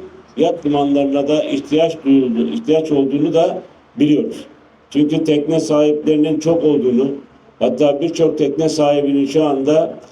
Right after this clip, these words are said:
başka yerlerde, İstanbul gibi yerlerde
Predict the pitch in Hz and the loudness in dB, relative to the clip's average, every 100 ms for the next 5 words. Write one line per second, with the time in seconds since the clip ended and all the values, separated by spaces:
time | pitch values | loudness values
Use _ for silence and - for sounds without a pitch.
0 | _ - 107 113 - 190 190 165 156 139 | _ -6 -2 -2 0 2 2 2 -2 0
1 | 143 170 - - - _ _ 107 - 151 | 0 0 -2 -8 -20 _ _ -10 -6 0
2 | 185 208 185 156 139 135 127 127 120 113 | 0 2 0 2 2 2 2 2 0 2
3 | 139 160 | 0 0